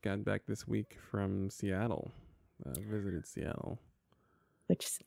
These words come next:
Speaker 2: looked fun and amazing because it was not New York. So everything looks fun and amazing to me <laughs> that it's
Speaker 1: Seattle
Speaker 2: not.
Speaker 1: is, uh, Seattle is the closest thing to a New York City I had ever encountered. Um,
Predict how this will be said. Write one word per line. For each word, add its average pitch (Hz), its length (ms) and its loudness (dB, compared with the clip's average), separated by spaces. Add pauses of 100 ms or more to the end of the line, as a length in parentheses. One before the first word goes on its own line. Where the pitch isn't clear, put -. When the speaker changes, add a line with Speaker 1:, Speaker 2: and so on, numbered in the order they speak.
Speaker 2:
looked 170 580 12 (400)
fun 170 380 12
and 202 160 12
amazing 156 640 12
because 165 360 4
it 156 100 4 (800)
was 143 360 8
not 147 420 8 (300)
New 156 180 10
York. 196 560 6
So - 280 8
everything 196 440 10
looks 151 220 2
fun 147 180 8
and 139 100 8
amazing 165 460 8
to - 120 2
me 151 160 8
<laughs> - 20 -
that - 80 4 (240)
it's - 100 -6
Speaker 1:
Seattle 175 340 10
Speaker 2:
not. 190 140 12
Speaker 1:
is, 160 140 4
uh, 131 360 6
Seattle 160 380 4
is 165 120 4
the 127 100 2
closest 131 520 4
thing 113 220 6
to 113 160 4
a 101 40 6
New 104 140 4
York 104 280 4
City 104 320 4
I 85 60 4
had 82 140 4
ever 76 180 2
encountered. - 560 -4 (680)
Um, 90 580 4